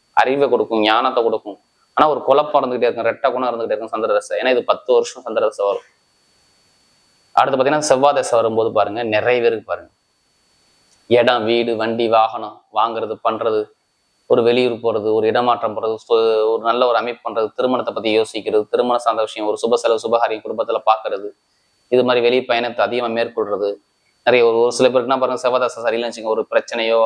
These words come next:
ஒரு தடையோ, தாமதமோ, உடம்புல ஏதாச்சும் ரத்த சார்ந்த பிரச்சனை, எலும்பு சார்ந்த பிரச்சனை, சின்ன அடிபடுறது, இது மாதிரி ஒரு தடையில கொடுக்கும். ஆனா செவ்வாய் தசை வந்தா வண்டி, வாகனம், குடும்பத்துல ஒரு சில பேர் வாங்கக்கூடிய யோகங்கள், இதெல்லாம் நிறைய அமைப்பு வரக்கூடிய அமைப்பு சூப்பரா இருக்கும். ஆனா அந்த ராகு தசை வரும்போது கொஞ்சம் கவனமா பயணிக்கணும். யாரெல்லாம்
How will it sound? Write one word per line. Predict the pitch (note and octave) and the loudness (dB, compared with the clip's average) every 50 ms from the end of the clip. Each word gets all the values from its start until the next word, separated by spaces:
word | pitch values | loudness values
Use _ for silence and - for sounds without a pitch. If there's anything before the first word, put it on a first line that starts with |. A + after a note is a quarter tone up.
| A2+ A2 A2+ A#2 A#2 A#2 A#2+ A#2+ | 2 0 -2 -2 0 0 2 2
ஒரு | B2 B2 - | 2 0 2
தடையோ, | - A#2 A#2 A2+ A2+ A#2 A2+ - | 0 2 2 2 0 -2 -2 0
தாமதமோ, | - A#2 A#2 A#2 A2+ A2+ A2 A2 A2 A2 | 0 0 0 0 -4 -6 -6 -8 -6 -6
உடம்புல | A2 A2 A#2 A#2+ A#2 A2+ A2 G#2+ G#2+ - _ _ _ _ _ - | -2 -2 -2 0 2 2 2 2 -2 -4 _ _ _ _ _ -2
ஏதாச்சும் | A2 A#2 - B2 A2+ | -2 0 0 0 0
ரத்த | A#2+ A#2 - - B2 - | 0 0 0 -4 -4 0
சார்ந்த | B2+ A#2+ A2+ A#2 G#2+ | 0 -2 -2 -2 -4
பிரச்சனை, | A2+ A2 - - A2+ A2+ A2 A2+ | -4 -6 -6 -4 -4 0 0 0
எலும்பு | A#2+ B2 B2 A#2+ - | 0 0 -4 -2 -2
சார்ந்த | A#2 A2+ A2 A2+ G2+ | -2 0 0 -2 -4
பிரச்சனை, | G#2+ A2 - A2+ A2+ A2 - - | -4 -6 -4 -4 -6 -6 -2 0
சின்ன | B2+ B2 A#2 G#2+ | 0 2 2 2
அடிபடுறது, | A#2 A#2+ A2+ A2+ A#2 A2 A2 G#2+ A2 | 0 0 -2 -2 -2 0 0 0 2
இது | C3 C#3 D3 | 2 2 2
மாதிரி | C#3 C3+ C3+ C3 | 2 0 0 -2
ஒரு | A#2+ A2 | -4 -4
தடையில | - A2 A2+ A2+ G#2+ A2 | -4 -4 -4 -4 -4 -4
கொடுக்கும். | G#2 G2+ - G#2 - _ _ _ _ _ _ _ - | -6 -6 -10 -12 -20 _ _ _ _ _ _ _ -2
ஆனா | B2 B2 - | -2 0 2
செவ்வாய் | B2+ A#2 B2 B2+ C3 | 2 2 4 2 0
தசை | A#2+ B2 A#2 | 0 -2 -2
வந்தா | A#2+ B2+ B2 | -4 0 0
வண்டி, | A#2 A#2 A#2 B2+ A#2+ | 0 0 0 -2 0
வாகனம், | A#2+ A2+ A#2 A#2 A2 A2 A#2 | 0 0 0 0 -2 -4 -6
குடும்பத்துல | A2+ A2+ A2 G#2+ A2 G#2+ G#2+ | -6 -6 -6 -2 -2 -2 -2
ஒரு | G#2 G#2+ | 0 -2
சில | A2 G#2+ | -2 -2
பேர் | A#2 A2+ A2 | 0 2 0
வாங்கக்கூடிய | G#2+ A2+ A2+ A2 G#2+ G#2+ G#2+ G#2+ | 0 0 -2 -4 -4 -2 0 0
யோகங்கள், | A2 A2+ A2 A2 A2+ A2 A2 - _ _ _ _ - | 0 -2 -4 -6 -4 -4 -4 -4 _ _ _ _ -2
இதெல்லாம் | - B2+ C3 C3 | 0 2 2 2
நிறைய | B2 C3 C#3 C3+ A#2+ | 2 2 2 0 0
அமைப்பு | A2+ A#2 A#2 A#2 - | 0 -2 -6 -2 0
வரக்கூடிய | A#2 A2 G#2+ G#2+ G#2 | 0 2 2 2 0
அமைப்பு | A2+ B2+ C3 - - | 0 -2 -6 -4 -4
சூப்பரா | C#3 C3 - B2+ A2 | -4 -2 0 0 0
இருக்கும். | G2 - - _ _ _ _ _ _ _ _ _ _ _ _ _ - | 0 -2 -8 _ _ _ _ _ _ _ _ _ _ _ _ _ -2
ஆனா | - A2+ | 0 0
அந்த | A#2+ A#2 A2 G#2 | 2 2 2 4
ராகு | G#2 G#2 A#2+ C3 B2+ | 4 4 2 2 0
தசை | B2 A#2 - A2+ | -2 0 0 0
வரும்போது | G#2 G#2+ A2 C3 E3 E3 | 0 0 0 -2 -2 -2
கொஞ்சம் | D3+ C3+ A#2+ A2+ G#2 | 0 -2 0 0 2
கவனமா | G#2 G2+ G#2+ A2 G#2+ G2+ F2 | 2 2 0 0 -4 -4 -6
பயணிக்கணும். | G2 F#2 F#2 F2+ G2+ F#2 F2+ | -6 -6 -6 -6 -6 0 2
யாரெல்லாம் | F#3+ G3 G#2 G#2 G#2+ A#2+ C3+ D3+ | 2 2 2 2 -2 -2 -4 -4